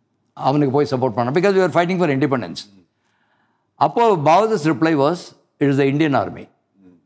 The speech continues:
I am collecting funds for our boys." Who is fighting there. Don't forget it, ன்னு சொன்னார். ஒத்துக்கலாவா? But the British army, British regime என்ன பண்ணாங்க? They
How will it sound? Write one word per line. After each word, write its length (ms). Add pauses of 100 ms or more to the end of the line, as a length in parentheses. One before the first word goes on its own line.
(300)
I 120
am 40
collecting 520
funds 140 (100)
for 120
our 260
boys." 480 (500)
Who 100
is 160
fighting 320
there. 140 (180)
Don't 220
forget 240
it, 100
ன்னு 140
சொன்னார். 200 (320)
ஒத்துக்கலாவா? 460 (640)
But 160
the 100
British 300 (140)
army, 240 (240)
British 300
regime 260
என்ன 80 (100)
பண்ணாங்க? 340 (1400)
They 120